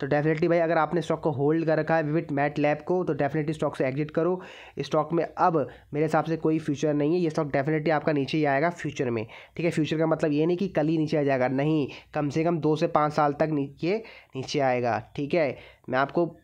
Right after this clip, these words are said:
बहुत सारे एग्जांपल दे सकता हूँ, पास्ट में मैंने गलतियाँ करी है इसलिए आपको बता रहा हूँ, ठीक है भाई? देखिए मैंने आपको बतला दिया है, ठीक है? ये जो सराउंडिंग पैटर्न है ये भी एक पैरामीटर है आपका इन्वेस्टिंग करने का। तो हमारा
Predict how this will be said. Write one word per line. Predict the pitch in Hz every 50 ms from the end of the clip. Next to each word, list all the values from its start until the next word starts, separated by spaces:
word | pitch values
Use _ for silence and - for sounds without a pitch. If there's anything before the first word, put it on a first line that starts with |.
| _
बहुत | 143 143 156 160
सारे | - 170 165
एग्जांपल | 151 139 156 151 156 156 151 147
दे | 147
सकता | 147 143 - 180
हूँ, | 180 -
पास्ट | 156 139 143 147 160
में | 156
मैंने | 151 156 156
गलतियाँ | 147 143 135 139 160 160 151
करी | 151 151 165
है | 185 -
इसलिए | - - - 160 151
आपको | 143 - 156
बता | 143 131 - 135 123
रहा | 120 117 113
हूँ, | 120 - - _
ठीक | 143 139
है | 156 160
भाई? | 175 190 196 170 - - - - - - - - _ _ _ _ _ _ _ _ _ _ _ _ _ _ _ _ _ _ _ _ _ _ _ _ _ _ _
देखिए | 165 156 - 196 185
मैंने | 175 160 165 165
आपको | 156 151 - 165
बतला | 151 143 - 143 143 135 139
दिया | 147 160 170 175
है, | 190 190 - - - - -
ठीक | - 156 185
है? | 185
ये | 147 131 147 151 160 160
जो | 175 180 175 165 139
सराउंडिंग | - - 165 151 160 160 170 180 175
पैटर्न | - 139 135 147 156 160
है | 180 170
ये | 156 147
भी | 160 165
एक | 160 -
पैरामीटर | - 139 139 147 156 156 147 143 156 151
है | 165 180 185 - - - - - - -
आपका | 131 139 - - 180 165
इन्वेस्टिंग | 151 143 143 143 - - 160 160
करने | 147 147 135 131 131 127
का। | 127 123 120
तो | 117 160 151
हमारा | 135 143 143 139 147 165